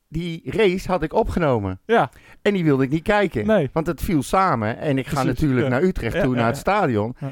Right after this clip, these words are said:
Speaker 1: En iedereen in mijn omgeving trouwens daar, die weet dat ze, dat ik dat niet wil weten. Dus die
Speaker 2: Ja.
Speaker 1: zijn heel lief. Die zeggen ook helemaal niks.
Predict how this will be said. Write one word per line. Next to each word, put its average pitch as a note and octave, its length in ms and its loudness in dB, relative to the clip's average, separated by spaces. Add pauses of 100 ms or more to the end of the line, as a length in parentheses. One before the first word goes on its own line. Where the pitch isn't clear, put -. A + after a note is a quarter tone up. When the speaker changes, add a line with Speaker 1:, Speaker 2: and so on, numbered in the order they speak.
(120)
Speaker 1:
En C#3 180 0
iedereen D3+ 420 0
in B2+ 80 -2
mijn B2 160 -2
omgeving B2 480 -2
trouwens A2 320 -2
daar, A2 340 -2
die A#2 180 -4
weet B2+ 440 0
dat B2+ 200 -2
ze, A#2 300 -2
dat C3+ 160 -4
ik C3 120 -12
dat B2 160 -6
niet A2+ 160 -6
wil G#2+ 140 -6
weten. C#3 280 -2
Dus A#2+ 180 -14
die C3+ 140 -6
Speaker 2:
Ja. C3 60 -6
Speaker 1:
zijn B2 200 0
heel A#2+ 140 -2
lief. A#2 340 -2 (320)
Die C3 160 -4
zeggen G3+ 320 -2
ook D3 140 0
helemaal A#2 340 2
niks. G#2+ 400 -4